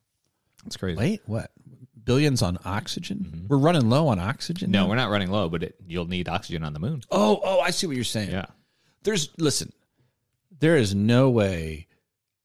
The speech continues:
Speaker 2: that anything gets built on the moon in terms of something that people would wanna go to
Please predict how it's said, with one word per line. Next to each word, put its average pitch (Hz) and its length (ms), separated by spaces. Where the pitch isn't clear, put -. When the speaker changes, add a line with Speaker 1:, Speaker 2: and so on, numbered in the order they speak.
Speaker 2:
that 104 200
anything 143 680
gets 101 200
built 101 380
on 90 120
the 85 60
moon 90 580
in 104 120
terms 113 280
of 90 220
something 104 340
that - 200
people 104 260
would 90 160
wanna 82 220
go 85 240
to - 280